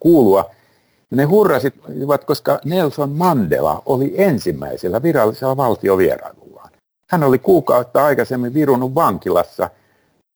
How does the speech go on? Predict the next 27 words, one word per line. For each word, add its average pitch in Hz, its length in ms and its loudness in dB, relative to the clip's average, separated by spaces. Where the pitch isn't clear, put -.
kaksikymmentäviisi 139 800 -2
vuotta 101 520 0
kansakunnan 123 720 -2
pahimpana 95 560 -4
rikollisena. - 680 -10
Niin 143 140 -4
tää 214 180 2
on 165 60 -2
musta 170 220 -8
niinku, - 360 -2
että 156 400 -4
näin 165 220 0
nämä 123 180 2
hommat 151 280 -4
menee 123 360 0
ja, 113 220 2
ja 135 220 0
joskus, - 640 -6
joskus 127 320 -6
pitää, 131 340 -6
niinku, 123 320 -8
ja - 120 -8
tää, 110 220 -2
niin 110 120 -6
kuin 123 100 -6
mä 139 60 -4
sanoin 85 380 -4